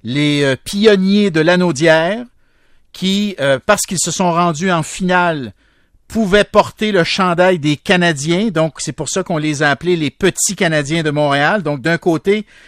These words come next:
et de l'autre, il y avait les chevaliers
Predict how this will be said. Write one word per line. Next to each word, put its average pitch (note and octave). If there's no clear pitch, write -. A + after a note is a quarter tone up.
et G#3+
de G3
l'autre, G#3
il F3
y F3
avait F3+
les D#3+
chevaliers G3+